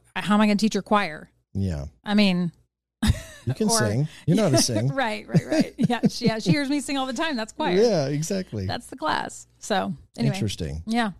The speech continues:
Speaker 2: Um, so you don't have any regrets then with deciding to go ahead and put your kids in the public schools earlier than you had originally planned?
Speaker 1: No, and it really wasn't that it was originally planned. I, that's what I mean. If you had said a
Speaker 2: Oh.
Speaker 1: few years ago,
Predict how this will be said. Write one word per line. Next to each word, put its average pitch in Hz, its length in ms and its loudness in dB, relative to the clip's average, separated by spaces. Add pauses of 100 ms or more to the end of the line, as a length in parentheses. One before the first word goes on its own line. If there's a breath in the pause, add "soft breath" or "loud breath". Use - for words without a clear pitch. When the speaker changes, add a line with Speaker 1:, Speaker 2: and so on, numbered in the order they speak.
Speaker 2:
Um, 123 680 4 (300)
so 143 480 6
you 131 160 6
don't 156 200 4
have 139 240 4
any 131 180 4
regrets 113 540 2
then 104 420 0
with 107 240 0
deciding 104 560 0
to 107 80 -2
go 98 160 -2
ahead 92 240 0
and 90 100 -2
put 95 180 -2
your 82 100 -4
kids 87 240 -6
in 92 80 -4
the 82 80 -6
public 87 320 -6
schools 85 680 -4 (120)
earlier 98 340 0
than 90 160 -2
you 90 140 -4
had 80 220 -6
originally 82 600 -6
planned? 62 440 -10 (720)
Speaker 1:
No, 294 320 6
and 285 120 -2
it 277 80 -4
really 302 180 -4
wasn't 247 320 0
that 214 80 -6
it 208 80 -6
was 190 160 -6
originally 185 460 -4
planned. 170 520 -6 (200)
I, 214 180 -2 (260)
that's 202 200 -2
what 202 80 4
I 185 60 2
mean. 202 220 -2
If 180 140 -12
you 170 80 4
had 139 140 8
said 131 120 8
a - 40 4
Speaker 2:
Oh. - 40 2
Speaker 1:
few 233 140 2
years 226 240 0
ago, 208 380 0